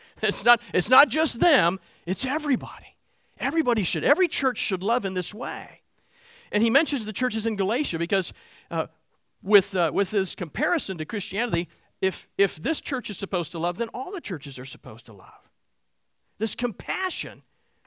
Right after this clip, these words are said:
is supposed to be a hallmark of the church of the Lord Jesus Christ. It should look the same in all the churches. You know, his, his word for gift,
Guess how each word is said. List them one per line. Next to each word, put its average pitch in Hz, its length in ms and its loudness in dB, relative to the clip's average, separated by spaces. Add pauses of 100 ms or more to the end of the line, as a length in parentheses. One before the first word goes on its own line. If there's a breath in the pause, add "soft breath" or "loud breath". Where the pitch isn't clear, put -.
(260)
is 190 100 -8
supposed - 280 -6
to 208 60 -16
be 226 120 -6
a 220 40 -4
hallmark 180 640 -10 (880)
of 185 120 -4
the 175 60 -10
church 214 260 -4
of 220 60 -12
the 214 100 -4
Lord 214 180 -6
Jesus 226 340 -10
Christ. 269 400 -14
It 160 80 -14
should 190 160 -6
look 240 140 -4
the 220 60 -8
same 233 240 -6
in 220 80 -4
all 302 140 -6
the 294 100 -14
churches. - 680 -16 (460 soft breath)
You 254 100 -6
know, 175 100 -4
his, 220 280 -2 (180)
his 226 260 0
word 277 380 2
for 196 300 0
gift, 175 840 2